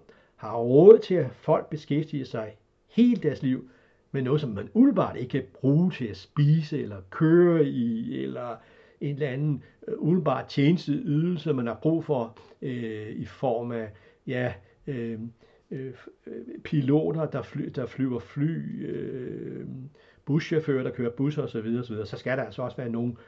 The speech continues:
der arbejder med historie, med filologi, filo-, øh, filologi, ja, også med filosofi, for nu at sige det på den måde. Det er det, der kendetegner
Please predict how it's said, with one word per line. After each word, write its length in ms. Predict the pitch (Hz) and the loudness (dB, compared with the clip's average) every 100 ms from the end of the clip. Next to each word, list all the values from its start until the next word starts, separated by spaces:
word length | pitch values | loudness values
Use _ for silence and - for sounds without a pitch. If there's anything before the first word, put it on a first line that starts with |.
| - _ 127 | -20 _ -10
der 240 | 110 - | -10 -8
arbejder 640 | 147 151 156 151 127 113 107 _ - | -2 0 2 0 0 -4 -10 _ -10
med 100 | 120 | -10
historie, 640 | 104 - 151 156 151 139 | -8 -2 6 10 10 8
med 120 | 135 120 | 0 -2
filologi, 420 | 123 113 - 147 - | -2 -4 -4 -10 -6
filo-, 260 | 131 117 - - | -6 -6 -8 -14
øh, 240 | - 131 131 | -10 -10 -8
filologi, 560 | 139 113 110 165 170 151 | -6 -4 -4 -4 -4 -6
ja, 200 | 104 104 | -8 -10
også 160 | - | -10
med 80 | 110 | -10
filosofi, 840 | - 127 110 - 101 - 165 147 - _ _ _ | -6 -6 -8 -12 -12 -8 -8 -8 -16 _ _ _
for 220 | - 113 110 | -12 -10 -6
nu 140 | 120 | -8
at 60 | 117 | -8
sige 140 | 113 | -10
det 80 | 113 | -10
på 60 | |
den 140 | 113 110 | -12 -12
måde. 200 | 104 107 - - | -14 -16 -20 -8
Det 100 | 160 | -4
er 40 | 160 | 2
det, 160 | 190 | 4
der 80 | 226 | 4
kendetegner 840 | - - 196 233 233 180 143 139 | 2 0 2 2 2 0 0 -6